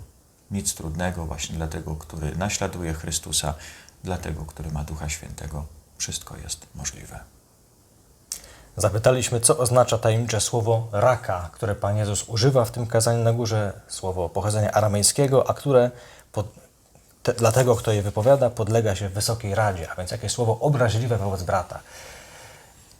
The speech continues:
Speaker 2: Może A, może raka oznacza pusta głowa, czyli głupiec.
Speaker 1: Może B, nieudacznik, y, ofiara losu.
Speaker 2: A może C,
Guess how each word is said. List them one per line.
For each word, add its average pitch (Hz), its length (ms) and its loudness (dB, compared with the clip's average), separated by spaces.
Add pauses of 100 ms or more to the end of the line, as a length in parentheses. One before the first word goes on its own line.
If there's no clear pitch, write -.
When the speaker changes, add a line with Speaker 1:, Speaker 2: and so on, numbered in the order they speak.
Speaker 2:
Może 156 400 6
A, 87 300 2 (140)
może 127 220 -2
raka 120 280 2
oznacza 107 580 0
pusta 143 300 -2
głowa, 95 500 2
czyli 87 380 -8 (160)
głupiec. - 560 -6 (580)
Speaker 1:
Może 113 260 2
B, 82 260 -2 (100)
nieudacznik, 117 1040 0
y, 98 260 -10
ofiara 87 380 -2
losu. 80 340 -2 (300)
Speaker 2:
A 160 80 2
może 127 240 4
C, 107 320 0